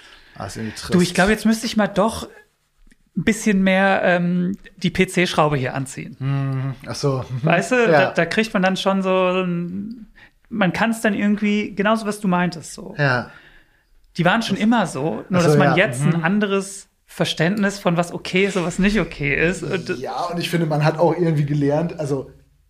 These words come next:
Speaker 1: äh, keine Ahnung, ich hab auch einfach gelernt, für mich so zu artikulieren, wenn ich was scheiße finde oder so und war dann
Speaker 2: Genau.
Speaker 1: früher eher so,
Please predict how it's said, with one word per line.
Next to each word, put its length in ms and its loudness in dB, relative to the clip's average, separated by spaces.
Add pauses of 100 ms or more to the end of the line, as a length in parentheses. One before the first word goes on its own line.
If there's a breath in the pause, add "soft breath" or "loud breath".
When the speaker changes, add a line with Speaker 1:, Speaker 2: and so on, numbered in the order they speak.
(100)
Speaker 1:
äh, 500 -18
keine 280 -6
Ahnung, 180 -2
ich 100 -2
hab 140 -2
auch 100 2
einfach 260 0
gelernt, 420 2
für 100 -2
mich 220 2
so 100 0
zu 380 -6
artikulieren, 760 0
wenn 140 2
ich 240 -6
was 260 -4 (360)
scheiße 460 -2
finde 500 2
oder 220 4
so 320 4
und 140 -4
war 140 4
dann 100 6
Speaker 2:
Genau. 160 4
Speaker 1:
früher 220 6
eher 300 4
so, 320 0